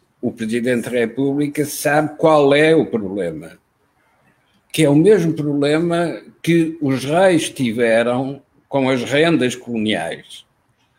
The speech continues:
É o mesmo problema que o Salazar teve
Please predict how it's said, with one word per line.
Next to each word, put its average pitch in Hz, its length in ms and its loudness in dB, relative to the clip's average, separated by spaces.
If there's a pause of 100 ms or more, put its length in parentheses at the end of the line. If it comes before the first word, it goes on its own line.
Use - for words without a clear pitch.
(160)
É 156 120 2
o 156 40 4
mesmo 185 320 4
problema 160 760 0
que 147 420 -2
o 120 80 -4
Salazar 131 800 -4
teve 131 680 -2